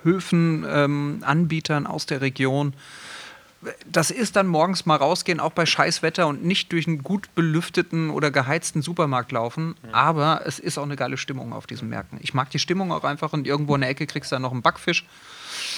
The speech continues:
Speaker 2: Um die Ohren ge-
Speaker 1: Um die Ohren gehauen, der natürlich irgendwo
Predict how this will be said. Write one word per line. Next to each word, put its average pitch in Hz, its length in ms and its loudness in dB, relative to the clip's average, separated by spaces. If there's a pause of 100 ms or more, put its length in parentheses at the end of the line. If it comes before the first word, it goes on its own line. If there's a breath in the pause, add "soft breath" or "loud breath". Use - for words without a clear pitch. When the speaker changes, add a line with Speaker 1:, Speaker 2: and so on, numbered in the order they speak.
(160 loud breath)
Speaker 2:
Um 107 100 0
die 104 100 2
Ohren 98 280 0
ge- 101 100 -6 (220)
Speaker 1:
Um 170 160 6
die 196 80 4
Ohren 180 320 4
gehauen, 170 540 8
der 147 120 8
natürlich 151 540 4
irgendwo 139 400 6